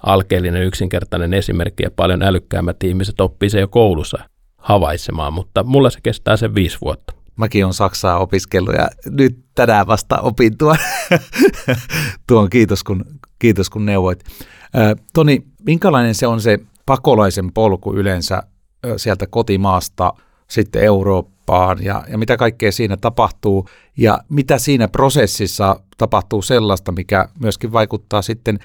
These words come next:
Speaker 2: kansanlähetyksen työhön ja kansanlähetyksen lähettien työhön? Voimmeko me lähettää yhden lähetin kolmeksikymmeneksi vuodeksi pakolaistyöhön johonkin kohteeseen. O-, onko pakolaistyö näin pysyvää?
Speaker 1: No tota,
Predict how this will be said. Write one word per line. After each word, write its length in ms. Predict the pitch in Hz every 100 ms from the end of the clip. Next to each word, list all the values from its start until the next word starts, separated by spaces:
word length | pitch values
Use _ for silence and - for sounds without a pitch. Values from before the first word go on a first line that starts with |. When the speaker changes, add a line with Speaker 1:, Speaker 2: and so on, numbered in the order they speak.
| _ -
Speaker 2:
kansanlähetyksen 800 | 131 123 127 117 117 - 131 120
työhön 280 | 139 123 113
ja 100 | 120
kansanlähetyksen 640 | 123 110 113 107 - 117
lähettien 540 | 127 135 104 - 104 92
työhön? 260 | 113 101 104 -
Voimmeko 320 | 131 131 135
me 100 | 143
lähettää 460 | 151 147 110 - 107
yhden 320 | 117 113 98
lähetin 480 | 107 107 92 98 92 - _ _ _ _ _
kolmeksikymmeneksi 840 | 170 139 104 - 104 95 92 -
vuodeksi 380 | 98 98 98 - 95
pakolaistyöhön 800 | 127 - 95 92 - - 101 - -
johonkin 340 | 110 98 87 -
kohteeseen. 720 | 107 - - 165 - 117 - _ _ _ _ _ -
O-, 140 | 139 - -
onko 200 | 143 120
pakolaistyö 560 | 120 117 101 - 107
näin 200 | 98 101
pysyvää? 520 | 95 113 - - - - - - _ _ -
Speaker 1:
No 160 | - 127
tota, 420 | 139 139 135